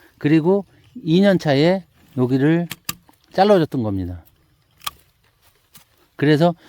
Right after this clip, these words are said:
요 네 개만 나왔어야 될 순이 바닥에서도 이렇게 순이 나왔던 겁니다.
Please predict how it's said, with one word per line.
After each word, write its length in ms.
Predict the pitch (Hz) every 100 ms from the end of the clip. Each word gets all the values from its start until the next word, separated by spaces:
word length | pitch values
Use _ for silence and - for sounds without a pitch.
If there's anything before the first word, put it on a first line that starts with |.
| -
요 120 | 151
네 240 | 135 156 190
개만 320 | 220 202 185
나왔어야 540 | 170 156 - 160 143
될 260 | 131 131 120
순이 440 | - 165 170 208 - _ _ _
바닥에서도 640 | 127 143 165 143 127 123 151
이렇게 220 | 123 123
순이 340 | 175 160 131 - _
나왔던 400 | 110 131 139 135
겁니다. 440 | 110 98 90 95